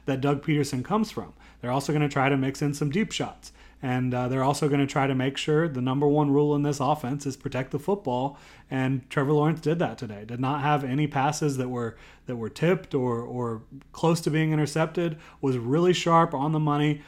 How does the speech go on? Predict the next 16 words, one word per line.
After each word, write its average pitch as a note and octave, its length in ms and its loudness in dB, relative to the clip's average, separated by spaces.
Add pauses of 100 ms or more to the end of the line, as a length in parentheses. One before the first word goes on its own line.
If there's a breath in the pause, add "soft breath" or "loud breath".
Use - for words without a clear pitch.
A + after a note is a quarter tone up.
(160 loud breath)
all C#3 160 2
this D3 200 2
short D3 300 0
stuff. D3 300 0
And C3+ 100 0
then C3+ 180 0
again, C3+ 300 0
like C3 160 -2
I C3+ 60 -2
said, C#3 240 -4
the B2+ 100 -4
few C#3 180 0
shots C#3 340 -2
down C3+ 240 0
the C3 80 -2
field, C3+ 460 0